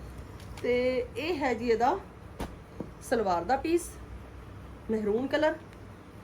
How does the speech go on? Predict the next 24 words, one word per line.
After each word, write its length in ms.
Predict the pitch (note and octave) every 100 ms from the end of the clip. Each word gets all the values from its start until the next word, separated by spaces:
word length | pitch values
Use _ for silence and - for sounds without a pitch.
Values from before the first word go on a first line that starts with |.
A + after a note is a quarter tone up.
| - -
ਤੇ 120 | A#3 -
ਇਹ 180 | C4 C#4+
ਮਿਲੂਗਾ 340 | C4+ G#3 G3+
ਨਾਲ 420 | G3+ E3 F#3 G4 A#4 - - - - - - - - - - - -
ਇਹਦਾ 200 | A#3 A#3
ਸਟਰੋਲ। 520 | - A3 G#3+ C4+ F#4+ -
ਇਹ 140 | - F4
ਨਾ 80 | B4
ਆਪਾਂ 200 | B4 F4
ਜਿਵੇਂ, 400 | F4 E4 D#4 D4
ਅਮ, 580 | - - B3+ B3 A#3+
ਪਾਰਟੀ 420 | A#3+ B3+ B3 B3+ A#3+
ਵਗੈਰਾ 320 | A3+ A#3 A3+
ਤੇ 100 | A#3
ਜਾਂਦੇ 360 | A3 G#3+ G#3+
ਆ, 40 | G#3
ਇੱਦਾਂ 260 | A3+ G#3+
ਮੋਢੇ 280 | A3 A3 -
ਤੇ 100 | B3
ਰੱਖ 160 | G3+ G3+
ਕੇ 80 | A3+
ਲੈ 160 | G#3+
ਜਾਂਦੇ 280 | G3+ G3 G3
ਆ, 100 | F#3+